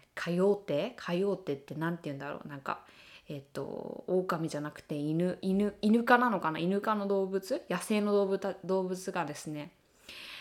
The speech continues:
あの、吠えてるのが、うーっていうのがね、聞こえて、なんかそういうのを私聞いたり、見たり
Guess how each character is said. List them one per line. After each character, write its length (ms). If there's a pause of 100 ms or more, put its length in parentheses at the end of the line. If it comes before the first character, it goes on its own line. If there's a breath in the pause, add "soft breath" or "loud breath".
(260 loud breath)
あ 140
の、 120
吠 240
え 40
て 140
る 100
の 140
が、 80
う 80
ー 640
っ 20
て 180
い 80
う 40
の 100
が 100
ね、 200
聞 140
こ 160
え 60
て、 480
な 80
ん 40
か 60
そ 280
う 80
い 140
う 40
の 220
を 40
私 340
聞 280
い 40
た 120 (280)
り、 340 (520 loud breath)
見 160
た 180
り 480